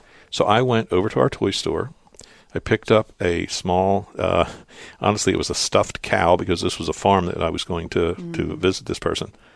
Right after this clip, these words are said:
Speaker 1: and, uh, closed everything up. And I drove four hours to go there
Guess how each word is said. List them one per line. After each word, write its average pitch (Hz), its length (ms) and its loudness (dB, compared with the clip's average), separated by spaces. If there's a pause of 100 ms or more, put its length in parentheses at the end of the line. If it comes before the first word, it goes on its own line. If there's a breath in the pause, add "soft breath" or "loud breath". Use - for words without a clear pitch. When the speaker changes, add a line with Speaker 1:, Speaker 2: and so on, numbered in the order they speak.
(640 soft breath)
Speaker 1:
and, 87 600 -2
uh, 87 180 0
closed 120 340 2
everything 101 300 0
up. 87 180 -2
And 90 120 -2
I 90 80 0
drove 90 500 0 (100)
four - 320 0
hours 87 600 -2
to 90 140 -2
go 90 240 4
there 85 420 0